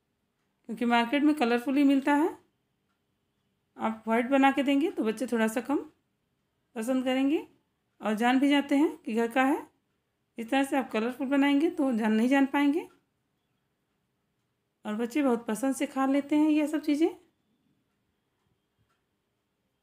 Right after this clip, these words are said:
इस तरह से हम लगा लेंगे, थोड़ा सा भी चिपकता नहीं है, बेलने में बहुत ही आसानी लगता है।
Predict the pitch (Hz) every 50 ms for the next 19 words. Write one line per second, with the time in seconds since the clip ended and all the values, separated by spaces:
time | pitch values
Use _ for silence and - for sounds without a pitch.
0 | _ _ _ _ _ _ _ _ 233 220 - 254 262 269 - - 320 311 381 466
1 | - _ _ _ _ _ _ _ _ _ _ _ _ _ _ _ _ _ _ _
2 | _ _ _ 214 214 220 226 240 254 262 277 277 302 403 415 - _ _ - 247
3 | 240 240 254 254 294 269 277 254 - - 226 226 226 220 - - 254 262 254 254
4 | 262 277 311 285 262 233 220 220 226 262 277 311 302 285 220 226 233 226 277 269
5 | 240 220 226 220 208 214 240 247 254 226 - - 269 269 302